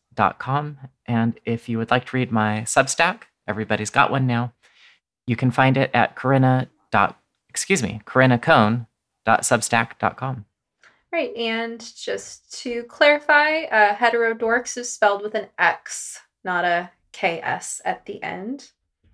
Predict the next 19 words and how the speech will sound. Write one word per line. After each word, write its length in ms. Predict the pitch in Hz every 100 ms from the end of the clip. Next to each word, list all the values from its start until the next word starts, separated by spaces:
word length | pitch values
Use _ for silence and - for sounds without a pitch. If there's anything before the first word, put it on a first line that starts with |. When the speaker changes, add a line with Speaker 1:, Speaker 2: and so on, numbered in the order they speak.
| _ _ _ _ _ _ _ _ _ -
Speaker 2:
All 80 | 233
right, 280 | 226 202 -
well, 320 | 233 214 214
Corinna, 380 | 214 - 208 214 -
thanks 220 | 220 -
so 160 | - 247
much. 280 | 240 247
It's 180 | - -
been 100 | 240
a 60 | 233
pleasure. 400 | 233 226 233 254
Was 140 | 240
there 180 | 233 214
anything 420 | 233 269 277 277 262
else 420 | 269 269 - -
you 120 | 247
wanted 260 | 254 254 254
to 60 | -
mention? 440 | 269 277 330 370